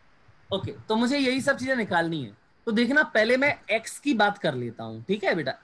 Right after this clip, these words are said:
X की बात कर लेते हैं। तो along x axis, अच्छा सब कुछ move कर सकता है,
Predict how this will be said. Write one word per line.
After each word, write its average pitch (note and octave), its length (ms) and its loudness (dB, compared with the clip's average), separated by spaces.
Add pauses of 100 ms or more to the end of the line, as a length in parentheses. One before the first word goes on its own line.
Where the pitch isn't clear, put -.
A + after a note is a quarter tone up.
X A3 280 -4
की A3 140 -4
बात D3+ 220 -2
कर A2 160 -12
लेते G2 300 -14
हैं। - 140 -14 (960)
तो D#3+ 360 -2 (220)
along F#3 560 0 (200)
x - 280 -12
axis, - 600 -20 (2750)
अच्छा D3 260 -4
सब F3+ 400 -4
कुछ A3+ 200 -4
move F3+ 220 2
कर C3+ 200 -6
सकता A#2+ 360 -16
है, G#2 180 -12